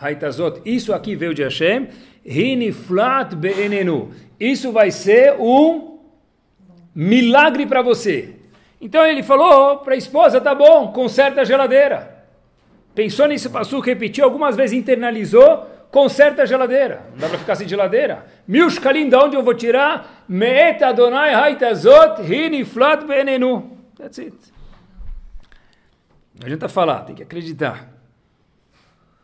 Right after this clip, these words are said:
Vou interromper a história um segundo.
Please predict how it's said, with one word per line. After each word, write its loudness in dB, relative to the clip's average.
Vou -20
interromper -10
a -4
história -10
um -14
segundo. -12